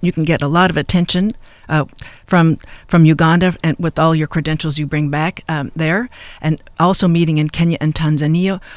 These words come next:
where you visited universities, water managers, and water ministries, and you attended a clim-, a climate conference where they shared the work on using satellites and applying computer models to study water availability re-, uh,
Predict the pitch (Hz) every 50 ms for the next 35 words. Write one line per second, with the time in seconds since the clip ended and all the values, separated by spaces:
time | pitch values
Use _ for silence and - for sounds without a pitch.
0 | - - - 170 170 165 165 165 160 151 170 170 156 165 151 151 147 156 165 156
1 | 160 147 185 214 233 233 - 240 233 226 233 226 226 226 214 202 - - - -
2 | - _ - 156 156 165 180 196 214 226 240 233 220 220 214 214 208 214 214 196
3 | - 208 202 196 196 202 196 - - - - - - - 160 160 165 131 160 160
4 | 175 190 202 196 180 170 185 190 202 202 - - 165 160 156 160 156 - 165 160
5 | 165 160 151 - - 196 196 190 180 156 - - - 160 - - - 196 180 170
6 | - - - 160 - - - 208 233 240 220 - - - - - 156 151 139 -
7 | 156 151 - - - - - - - - - - 170 175 165 165 160 156 - 202
8 | 185 160 165 147 160 170 - - 160 156 160 160 170 165 156 151 151 147 - -
9 | - 202 208 233 226 233 220 214 226 226 226 214 - - - - - - 165 165
10 | 165 156 - - - 165 165 - - 160 151 185 208 214 175 156 147 147 147 147
11 | 147 - - 151 - - 160 156 156 156 151 151 156 156 165 165 151 - 143 151
12 | 156 156 151 - 156 143 156 - - - - _ _ - - 151 143 - - 151
13 | 160 156 151 107 80 - - - - 143